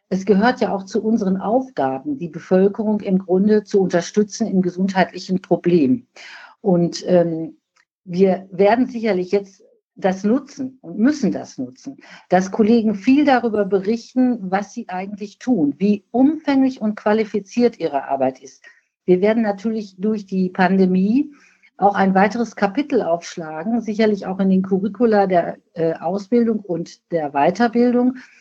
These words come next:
um mehr auf solche Situationen vorzubereiten.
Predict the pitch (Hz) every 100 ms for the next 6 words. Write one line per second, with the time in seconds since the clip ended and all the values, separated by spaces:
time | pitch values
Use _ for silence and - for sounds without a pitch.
0 | _ - - 220 233 226 - 180 185 202
1 | 226 202 190 - 196 208 208 208 208 190
2 | 190 196 190 190 220 240 - 135 123 113
3 | 120